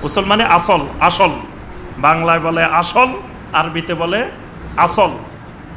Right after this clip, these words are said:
আসলটাই বাংলায় আসল হয়েছে। আর আসলের বহুবচন হলো উসুল, মানে মূলনীতি সমূহ, আসল জিনিস, ঈমানের আসল জিনিস, এটার নাম হলো উসুল। তাহলে তিনটা উসুল। এরপরে ঈমানের আহকাম আছে।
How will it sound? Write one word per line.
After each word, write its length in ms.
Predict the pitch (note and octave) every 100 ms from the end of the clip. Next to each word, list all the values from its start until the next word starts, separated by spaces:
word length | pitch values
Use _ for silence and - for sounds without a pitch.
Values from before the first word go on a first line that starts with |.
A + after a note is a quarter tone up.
| - - -
আসলটাই 520 | D3 - G#3 G#3 A3+
বাংলায় 360 | G#3+ G3 F#3 E3+
আসল 200 | D#3 F3
হয়েছে। 280 | C#3 A#2+ - A2 - - - - -
আর 120 | D3+ C#3+ D#3+
আসলের 360 | F#3+ G#3+ A3
বহুবচন 520 | G#3 F3+ G3+ G3+ G#3+ G#3
হলো 160 | G#3
উসুল, 480 | F3+ D3 F3 D#3 C3 G#2+ - - - - -
মানে 160 | B2+ C3+
মূলনীতি 680 | C3 F#3 G3 F#3+ G3 -
সমূহ, 380 | - G3 E3+ D3+ A#2+ A2+ - - - - - -
আসল 300 | - E3+ B3 A#3+
জিনিস, 280 | A3 G3+ D#3 -
ঈমানের 360 | E3+ F#3+ F#3 F3
আসল 280 | E3+ G#3 G3
জিনিস, 260 | D3+ B2 A#2 -
এটার 260 | C#3 D3 F3+
নাম 100 | F#3 F#3
হলো 160 | G3+ F3
উসুল। 300 | C#3+ D3+ - - - - - - -
তাহলে 220 | - E3 F3+
তিনটা 360 | G#3 G#3 - A#3
উসুল। 380 | F3+ - F3 B2 G#2 - - - - - - - - - - - -
এরপরে 300 | F3 G#3+ A3
ঈমানের 400 | G#3+ G3 G3 F#3+ F3+
আহকাম 460 | F3 F3 F#3 G#3+ F#3
আছে। 240 | D#3+ -